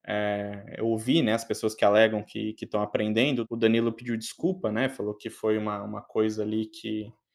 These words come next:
acabou saindo, né, perdeu a cabeça, mas, mas acabou, é, é, ofendendo. E o Danilo Avelar, ele, como o P H <laughs> falou, ele é um adulto de, de trinta e dois anos, um cara que jogou na Ucrânia, na Alemanha, na França, na Itália e no Brasil.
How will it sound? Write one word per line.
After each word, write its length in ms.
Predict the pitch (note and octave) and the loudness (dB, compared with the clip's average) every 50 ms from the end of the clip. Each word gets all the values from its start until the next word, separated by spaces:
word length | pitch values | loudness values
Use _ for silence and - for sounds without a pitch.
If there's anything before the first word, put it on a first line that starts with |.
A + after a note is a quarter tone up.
| _ _ - | _ _ -6
acabou 340 | G#2+ G#2 - - A2+ A#2 A2 | -6 -4 0 0 2 2 2
saindo, 520 | - - G#2 G2+ G#2+ C3+ D#3+ D3+ A#2 A2 | 2 2 0 2 4 4 4 4 4 4
né, 120 | G#2+ A2 A2+ | 4 4 4
perdeu 280 | - G2 G#2 G#2+ A2+ | 2 2 4 6 6
a 80 | A2 G#2+ | 4 4
cabeça, 540 | - - E2+ E2 G#2+ C3+ D3+ C#3+ C3 - A2 | 4 0 0 4 6 6 8 6 6 4 0
mas, 380 | G#2 G#2 G#2 G2+ - - - - | -4 -4 -4 -6 -8 -12 -14 -10
mas 320 | A#2+ G#2+ G#2+ G#2 G#2 G#2+ | -8 -6 -6 -4 -4 -2
acabou, 540 | G#2+ G#2 - - A2+ A2 A2 G#2+ G#2+ G#2+ - - _ _ _ - | -4 -4 -2 -4 -2 2 2 2 2 0 -2 -12 _ _ _ -6
é, 600 | - G#2 G#2 G#2 G#2 G#2 G2+ G2+ - - - G2+ | -2 -2 0 0 0 -2 -2 -4 -4 -2 -2 0
é, 60 | G2+ | 2
ofendendo. 800 | G#2 G#2+ - - A2+ G#2+ A2 G#2+ G#2+ A2 C3 D#3+ F#3+ F3+ B2 A2 - | 2 0 2 2 2 2 4 6 6 6 6 6 6 6 4 2 2
E 340 | B2+ B2 A#2+ A#2+ A#2+ B2 B2 | 2 0 0 0 2 2 2
o 60 | B2+ | 2
Danilo 280 | B2 B2 A#2+ B2 B2 B2 | 4 4 4 6 6 6
Avelar, 360 | A#2+ A#2+ A2 G#2+ G#2+ C3 E3 | 6 8 8 8 10 10 10
ele, 200 | C#3+ A2+ A2 A2 | 8 6 6 2
como 280 | - - A2+ A2 A2+ A2 | -2 0 2 2 4 2
o 40 | A2 | 4
P 80 | - A2+ | 4 4
H 200 | A2 - D3 - | 4 4 4 2
<laughs> 0 | |
falou, 300 | - - A2+ A2 A#2 A#2 | 2 4 4 6 6 6
ele 120 | A#2+ A#2 | 6 4
é 20 | A#2 | 4
um 100 | A#2+ A#2 | 2 2
adulto 380 | A2+ A2+ A2+ B2 B2 - A#2+ | 0 0 -2 -4 -4 -6 -6
de, 240 | A2+ A2+ A2+ A2 A2 | -6 -6 -6 -6 -6
de 140 | A2+ A#2 A2+ | -6 -10 -8
trinta 360 | - - B2 B2 B2+ B2+ A#2+ | -4 -2 0 0 0 2 2
e 40 | A2+ | 2
dois 300 | A2+ A2 A2 A2 G#2+ A2 | 4 4 4 4 4 4
anos, 280 | B2+ D#3 F3+ F3 C3+ | 4 4 4 2 0
um 100 | A#2 A2 | -2 -2
cara 200 | A2 - G#2+ A2 | 0 0 2 0
que 140 | A2 - A2+ | 0 0 -2
jogou 280 | A2+ A2+ G#2+ G#2+ A2+ A2+ | 0 0 2 2 2 2
na 120 | A2 A2 | 4 2
Ucrânia, 500 | G#2+ G#2 - - A#2+ B2 E3 F3+ E3 C3 | 0 0 0 0 0 2 2 2 0 0
na 100 | B2+ B2 | 0 2
Alemanha, 420 | A#2 A#2 A#2 A2+ A2+ A#2 C3 D3+ C#3 | 4 4 4 4 4 2 0 0 0
na 140 | A#2+ A2+ | -2 -2
França, 460 | A2 - - A2+ A2+ B2 C3+ C3 - A#2 | -4 -4 -2 0 2 2 0 0 -4 -4
na 120 | A2+ A2+ | -4 -4
Itália 480 | A2+ A2 - G#2+ A2 A2 A2 A2 G#2+ - _ _ _ _ _ | -4 -4 -4 -2 0 0 2 0 0 -2 _ _ _ _ _
e 220 | - A#2 A#2+ A#2+ A#2+ | -4 0 2 4 4
no 120 | B2 B2 | 4 4
Brasil. 500 | A#2+ C3+ C#3 C#3+ C#3+ C3 B2+ D3+ - - | 6 8 8 8 6 6 4 2 2 2